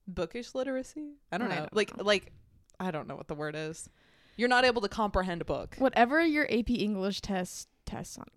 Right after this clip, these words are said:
Speaker 2: comprehension?
Speaker 1: Yeah. I wasn't an A P
Speaker 2: Yeah.
Speaker 1: English, so.
Speaker 2: Yeah. Hey, I
Speaker 1: Yeah.
Speaker 2: scored a three.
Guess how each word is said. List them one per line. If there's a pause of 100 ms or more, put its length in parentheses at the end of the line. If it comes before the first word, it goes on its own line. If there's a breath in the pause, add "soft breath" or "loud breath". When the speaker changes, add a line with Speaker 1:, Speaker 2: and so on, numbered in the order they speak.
Speaker 2:
comprehension? (1120)
Speaker 1:
Yeah. (1200)
I
wasn't
an
A
P
Speaker 2:
Yeah.
Speaker 1:
English,
so.
Speaker 2:
Yeah. (180)
Hey,
I
Speaker 1:
Yeah.
Speaker 2:
scored
a (280)
three.